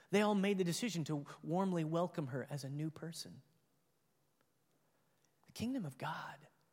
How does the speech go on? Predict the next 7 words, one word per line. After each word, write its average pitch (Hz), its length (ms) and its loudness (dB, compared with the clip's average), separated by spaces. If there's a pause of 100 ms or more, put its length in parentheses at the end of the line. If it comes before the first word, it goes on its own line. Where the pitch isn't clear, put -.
(280)
is 139 120 -6
everywhere, 135 600 -6 (880)
working 165 400 0
in 143 100 -2
people's 143 400 -4
lives 135 320 -4 (140)
if 202 200 0